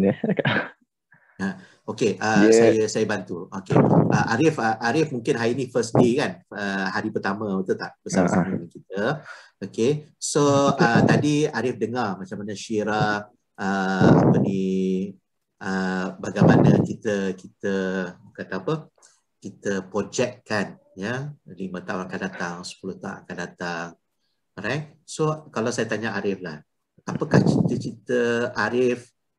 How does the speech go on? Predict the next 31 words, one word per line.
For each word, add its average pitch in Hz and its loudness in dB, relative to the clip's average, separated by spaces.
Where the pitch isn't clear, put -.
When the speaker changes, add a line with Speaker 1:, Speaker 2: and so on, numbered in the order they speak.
Speaker 2:
apabila 101 -4
habis 107 -2
di 95 0
Ma'had 95 -10
Tahfiz 95 -10
ni, 117 -8
apa - 0
yang - 8
Arif - 8
nak, 98 -6
nak 95 -6
buat 101 -4
dalam 87 -6
hidup, 123 -4
uh, 87 4
dalam 95 -2
hidup 98 -6
Arif? 76 -12
Uh, 80 -8
kalau - 4
kita - 6
boleh - 4
mulakan 92 -2
daripada 85 -10
situ 85 -10
dulu. 78 -12
Kita - -6
mula - 6
santai-santai - 0
ya - -6
dulu. 78 -10